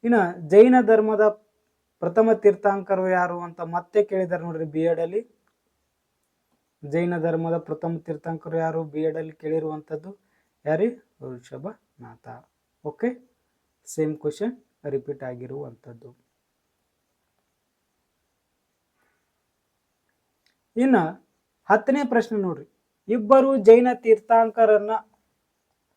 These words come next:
ಹೊರತುಪಡಿಸಿ ಸಂಪ್ರದಾಯದಲ್ಲಿ ಉಲ್ಲೇಖಿಸಲಾದ ಉಳಿದವ-, ಉಳಿದವರೆಲ್ಲರೂ ಪೌರಾಣಿಕ, ಆ ಇಬ್ಬರು ಯಾರು ಅಂತ ಕೇಳಿದ್ದಾರೆ.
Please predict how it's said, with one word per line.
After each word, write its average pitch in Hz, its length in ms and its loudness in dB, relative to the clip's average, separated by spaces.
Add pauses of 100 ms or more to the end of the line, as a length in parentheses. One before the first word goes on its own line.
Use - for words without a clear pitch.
(420)
ಹೊರತುಪಡಿಸಿ 226 1040 2
ಸಂಪ್ರದಾಯದಲ್ಲಿ 214 1120 4
ಉಲ್ಲೇಖಿಸಲಾದ 190 1200 -6
ಉಳಿದವ-, 196 580 -4
ಉಳಿದವರೆಲ್ಲರೂ 190 880 -4
ಪೌರಾಣಿಕ, 185 760 -6 (800)
ಆ 165 140 2
ಇಬ್ಬರು 185 500 -2
ಯಾರು 160 500 -2
ಅಂತ 147 220 -16
ಕೇಳಿದ್ದಾರೆ. 139 480 -20